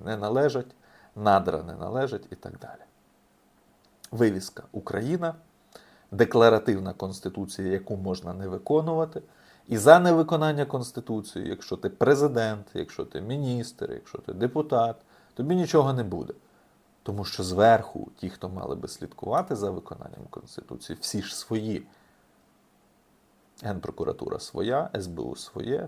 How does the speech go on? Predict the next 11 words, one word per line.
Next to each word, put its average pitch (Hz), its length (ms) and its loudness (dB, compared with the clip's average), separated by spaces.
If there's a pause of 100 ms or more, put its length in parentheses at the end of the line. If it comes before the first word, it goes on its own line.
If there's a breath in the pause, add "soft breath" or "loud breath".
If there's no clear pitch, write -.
поліція 104 540 2
своє. 139 480 -4 (340)
Для 104 180 4
поліції 120 560 0
взагалі, 98 560 -6
та - 100 -6
й 180 60 -2
не 165 120 -6
тільки 120 300 -8
для 90 160 -6
поліції. 87 580 -10